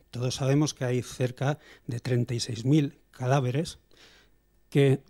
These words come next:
mm, si preguntáramos a sus familias, o si se les hubiéramos preguntado a ellos en su día, no hubieran aceptado de ninguna manera,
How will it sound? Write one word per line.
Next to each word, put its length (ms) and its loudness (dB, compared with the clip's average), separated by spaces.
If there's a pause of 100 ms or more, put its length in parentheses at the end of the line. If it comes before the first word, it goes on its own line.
mm, 460 4 (500)
si 200 0
preguntáramos 600 4
a 40 2
sus 200 -4
familias, 600 -2 (260)
o 100 -2
si 140 0
se 280 -2
les 320 0
hubiéramos 360 4
preguntado 560 -4
a 80 -2
ellos 260 -4
en 60 -10
su 180 -8
día, 300 -2 (960)
no 160 6
hubieran 280 6
aceptado 500 -4
de 140 -2
ninguna 340 6
manera, 420 0